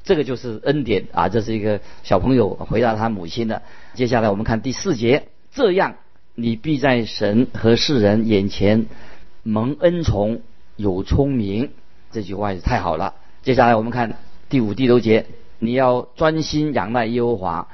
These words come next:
不可依靠自己的聪明，在你一切所行的事上都要认定他，他必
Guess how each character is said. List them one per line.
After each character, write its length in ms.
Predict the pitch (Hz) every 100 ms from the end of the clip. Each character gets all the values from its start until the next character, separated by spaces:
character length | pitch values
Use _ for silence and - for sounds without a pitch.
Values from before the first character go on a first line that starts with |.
| - - -
不 140 | 240
可 380 | - 127 110 101
依 180 | 110 143
靠 240 | 143 147 123
自 200 | 147 117
己 200 | 104 98
的 120 | 101
聪 300 | - 151 151
明， 300 | 107 110 - - - - -
在 160 | 180
你 120 | 131 117
一 180 | 185
切 420 | 156 - 202 160 123
所 260 | - 101
行 300 | 95 - 131
的 160 | 135 120
事 400 | - 190 156 117
上 320 | - 165 98 - - - - -
都 160 | 143 139
要 120 | 120
认 240 | 180 147
定 160 | 147 120
他， 300 | 123 131 117 - -
他 300 | - 190 185
必 400 | 190 196 156 123